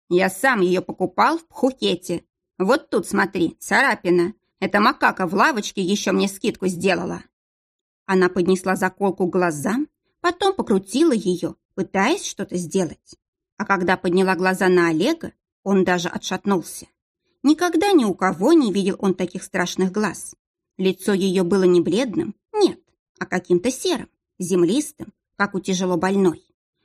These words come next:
Вокруг глаз проступили глубокие черные круги, нос удлинился. Она была страшна, как ведьма из сказки. "Дьявол!"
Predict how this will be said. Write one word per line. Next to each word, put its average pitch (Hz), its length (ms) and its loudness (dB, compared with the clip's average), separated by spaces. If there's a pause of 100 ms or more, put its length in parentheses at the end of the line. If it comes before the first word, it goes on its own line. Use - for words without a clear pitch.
(140)
Вокруг 349 460 2
глаз 254 320 0
проступили 202 520 -2
глубокие 190 520 0
черные 196 360 0
круги, 190 560 -4 (140)
нос 196 340 2
удлинился. 196 760 0 (500)
Она 196 300 2
была 185 240 0
страшна, 190 600 0
как - 220 -6
ведьма 175 360 4
из 170 120 0
сказки. - 580 -8 (680)
"Дьявол!" 202 1200 0